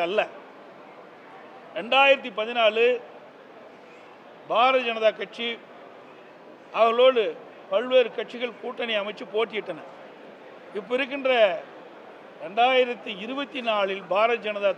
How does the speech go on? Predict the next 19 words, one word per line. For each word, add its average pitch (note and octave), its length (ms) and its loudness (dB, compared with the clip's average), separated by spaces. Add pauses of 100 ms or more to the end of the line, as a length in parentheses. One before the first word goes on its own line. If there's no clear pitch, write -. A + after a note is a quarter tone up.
தலைமையிலே G3+ 460 -4
அமைக்கப்பட்ட F#3 440 -10 (140)
கூட்டணியில் A3+ 480 -8 (380)
அப்பொழுதும் B3+ 520 2
பல G#3 100 8 (140)
கட்சிகள் G#3 320 -6
இடம்பெற்றிருந்தன. E3 540 -8 (1900)
ரெண்டாயிரத்தி A3+ 540 4
பதினாலுல G#3+ 440 0 (120)
பாரதிய G3+ 260 0
ஜனதா G3 300 -2
கட்சி, F#3 200 -10 (180)
பாட்டாளி G#3 420 0
மக்கள் F3+ 260 -12
கட்சி, G3+ 240 -10 (2250)
தேமுதிக, G3+ 680 -2 (960)
புதிய A3+ 220 -6 (100)
நீதி G3+ 220 -10
கட்சி, F#3+ 320 -8